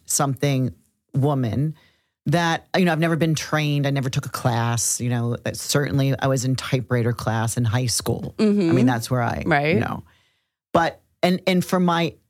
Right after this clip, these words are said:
Speaker 1: age, or I'm thinking for a lot of people, you know, just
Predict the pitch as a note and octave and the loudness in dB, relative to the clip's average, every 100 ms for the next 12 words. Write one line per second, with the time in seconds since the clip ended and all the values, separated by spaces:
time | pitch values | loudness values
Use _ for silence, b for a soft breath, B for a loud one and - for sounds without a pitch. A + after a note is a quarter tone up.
0 | _ - - B3 G3 F3 F3 E3+ E3+ F3 | _ -4 0 2 2 2 2 2 2 0
1 | D#3 D#3 C3+ C#3 E3+ A#3 B3+ - E3+ - | 0 0 2 2 4 2 0 0 -2 2
2 | C#3+ B2+ B2+ A#2 _ - D3+ C#3+ C3 - | 2 2 0 -4 _ -2 0 0 -2 -4
3 | - C#3+ F3 | -4 -2 -2